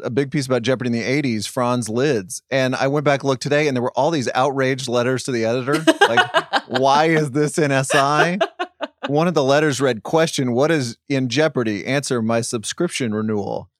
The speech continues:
Speaker 1: Like, people just couldn't
Speaker 2: <laughs> I love
Speaker 1: imagine
Speaker 2: that.
Speaker 1: that
Speaker 2: Yeah.
Speaker 1: S I would cover, you know,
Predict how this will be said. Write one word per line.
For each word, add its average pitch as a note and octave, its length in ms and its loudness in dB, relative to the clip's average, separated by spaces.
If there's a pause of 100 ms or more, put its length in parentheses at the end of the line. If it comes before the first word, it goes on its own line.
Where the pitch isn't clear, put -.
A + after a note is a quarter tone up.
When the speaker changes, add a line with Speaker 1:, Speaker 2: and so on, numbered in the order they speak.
(200)
Speaker 1:
Like, C#3 160 2
people E3+ 220 6
just F3+ 220 4
couldn't A#3 440 2
Speaker 2:
<laughs> - 140 -12
I D#4 80 -4
love - 100 -20 (300)
Speaker 1:
imagine A3+ 680 2
Speaker 2:
that. B4 260 -2 (640)
Speaker 1:
that D3 240 0
Speaker 2:
Yeah. D3+ 120 2
Speaker 1:
S D#3+ 140 -2
I C#3 200 4
would C3 280 -4
cover, C3 500 -2 (480)
you E3 100 -2
know, D#3 260 0